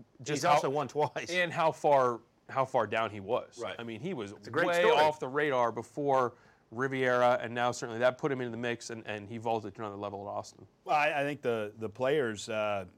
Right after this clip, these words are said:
Speaker 3: to make him not a favorite might wanna fill his locker with some other golf balls that,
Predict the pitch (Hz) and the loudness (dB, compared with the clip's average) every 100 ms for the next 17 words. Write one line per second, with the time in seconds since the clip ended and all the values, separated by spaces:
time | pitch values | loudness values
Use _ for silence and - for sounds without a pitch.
0 | 110 101 98 107 113 113 104 98 107 113 | -18 -18 -14 -8 -8 -6 -10 -6 -4 -4
1 | - 98 95 95 104 104 101 - 110 98 | -6 -10 -10 -10 -10 -8 -10 -10 -8 -8
2 | 90 98 104 101 101 92 - 101 95 95 | -10 -8 -8 -6 -10 -12 -12 -14 -14 -10
3 | 101 98 92 85 104 104 90 87 90 - | -10 -8 -10 -10 -10 -10 -12 -14 -14 -18
4 | 92 87 | -20 -20